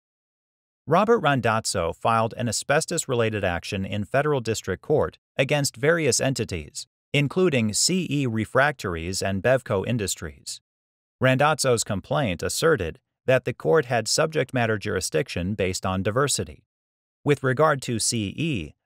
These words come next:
the complaint stated that C E was a Delaware corporation with a registered office in Pennsylvania.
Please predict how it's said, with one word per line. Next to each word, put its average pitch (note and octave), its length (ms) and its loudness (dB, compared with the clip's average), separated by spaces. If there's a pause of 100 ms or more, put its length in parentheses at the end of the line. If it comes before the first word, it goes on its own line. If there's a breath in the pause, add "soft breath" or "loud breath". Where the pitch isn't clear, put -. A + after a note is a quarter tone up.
the C3 80 -2
complaint D3+ 440 0
stated C3 340 2
that A2 220 2
C D3 380 0
E B2 40 -2
was A2+ 220 0
a G#2 60 0
Delaware B2+ 460 2
corporation G#2 800 -2 (240)
with C#3 140 -2
a C#3 60 2
registered C3 480 0
office G2+ 360 0
in A2 120 -2
Pennsylvania. F#2+ 800 -2